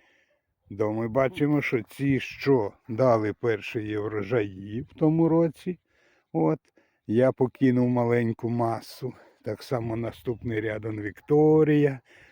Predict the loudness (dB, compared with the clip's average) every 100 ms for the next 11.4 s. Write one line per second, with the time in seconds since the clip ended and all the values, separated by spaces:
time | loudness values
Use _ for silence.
0 | _ -2 -2 2 2 2 2 2 2 2
1 | 2 0 -4 -8 -10 -4 -2 -2 -4 -4
2 | -2 0 -2 -4 -10 -12 -12 -14 -20 -20
3 | _ _ _ _ _ -6 -2 -2 -2 0
4 | 2 2 2 0 -4 -18 _ _ _ _
5 | -20 _ -20 -8 -4 0 0 0 -6 -12
6 | -12 -8 -4 2 2 2 -6 _ _ -20
7 | -14 -10 -8 -10 -14 -20 -20 _ -20 -18
8 | -18 -20 _ _ _ _ _ _ _ -20
9 | _ -20 _ _ _ _ _ _ _ _
10 | -20 _ -20 -20 _ _ -20 -6 0 2
11 | 4 4 4